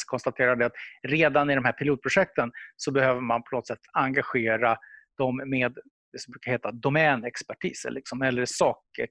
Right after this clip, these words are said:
subject experts i organisationen. De som äger frågorna, eh, professionen. Eh, och, eh, för att få bra resultat. Och det som är svårast i regel i den här typen av projekt,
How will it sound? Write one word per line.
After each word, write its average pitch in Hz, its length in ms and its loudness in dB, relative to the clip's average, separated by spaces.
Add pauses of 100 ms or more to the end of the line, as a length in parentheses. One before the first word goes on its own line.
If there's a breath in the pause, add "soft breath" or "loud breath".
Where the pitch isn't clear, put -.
(220)
subject 143 420 2
experts - 480 -4 (400 loud breath)
i 147 60 0
organisationen. 131 720 -4 (340 loud breath)
De 180 200 2
som 165 140 -4
äger 135 200 4
frågorna, 156 460 0 (680)
eh, 143 320 2 (520)
professionen. 160 580 2 (1600 loud breath)
Eh, 151 280 6
och, - 420 0
eh, 151 180 4 (1000)
för 165 200 6
att 143 200 2
få 147 140 0
bra 117 280 0
resultat. 123 500 -2
Och 160 80 -2
det 147 100 6
som 139 120 -4
är 135 40 0
svårast 180 680 2
i 175 60 4
regel 117 420 2 (580 loud breath)
i 170 260 0
den 147 140 2
här 139 80 4
typen 123 300 -6
av - 20 -6 (100)
projekt, - 360 0